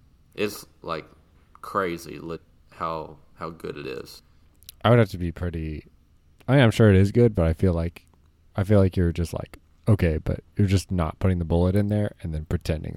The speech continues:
Speaker 2: like, to catch it, and really it's in your mouth the whole time. <laughs>
Speaker 1: Well, yeah. I mean, I, I am not even going to attempt to describe it 'cause I don't remember it that well. But part of it, I think, they have, like, a metal cup in their mouth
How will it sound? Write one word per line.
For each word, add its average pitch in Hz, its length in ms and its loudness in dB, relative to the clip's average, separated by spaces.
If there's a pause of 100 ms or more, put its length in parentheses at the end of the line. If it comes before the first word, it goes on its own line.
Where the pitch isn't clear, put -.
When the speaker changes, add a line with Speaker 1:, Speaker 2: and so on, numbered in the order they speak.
Speaker 2:
like, - 220 -14
to 98 120 -8
catch - 280 -10
it, - 220 -8
and 90 180 -8
really 50 260 -8
it's - 140 -8
in - 80 -8
your - 120 -12
mouth - 260 -12
the - 60 -4
whole - 120 -10 (140)
time. - 100 2 (300)
<laughs> - 260 -18
Speaker 1:
Well, 110 400 4
yeah. 76 280 -6 (200)
I 104 140 2
mean, 92 300 -2 (840)
I, 104 300 0
I 98 160 2 (360)
am 92 120 -10
not 95 100 -2
even 85 140 -6
going 87 180 -8
to 87 140 -8
attempt 82 380 -10
to 87 60 -14
describe 87 400 -8
it 80 80 -10
'cause 87 140 -18
I 82 60 -12
don't 82 240 -10
remember 82 340 -12
it 92 60 -16
that 82 160 -10
well. 92 340 -8 (420)
But - 460 -4
part 135 240 -2
of 135 100 -4
it, 90 80 -6
I 80 100 -8
think, 80 360 -14 (160)
they 87 120 -10
have, 95 180 -6
like, 90 160 -8
a 82 40 -10
metal 85 300 -6
cup - 540 -8
in 85 160 -12
their 78 100 -12
mouth 76 340 -12